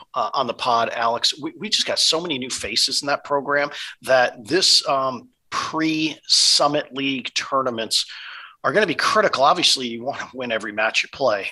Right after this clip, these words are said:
Um, and, you know, coming up this weekend, uh, at home, hopefully the, the, the, uh, uh, familiar setting of the Betty will help, help,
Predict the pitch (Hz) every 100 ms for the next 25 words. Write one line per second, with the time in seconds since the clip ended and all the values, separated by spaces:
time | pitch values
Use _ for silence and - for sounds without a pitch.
0 | - 117 110 110 107 - 139 120 143 131
1 | 110 - 170 160 135 135 - 123 - 147
2 | - 135 123 117 - - 127 117 135 -
3 | - - 151 147 147 123 160 165 156 143
4 | 131 123 143 120 - 131 123 123 113 110
5 | - - - - - _ 107 98 95 -
6 | 139 131 147 127 - 151 135 135 117 104
7 | 135 131 135 120 104 123 120 - 123 127
8 | -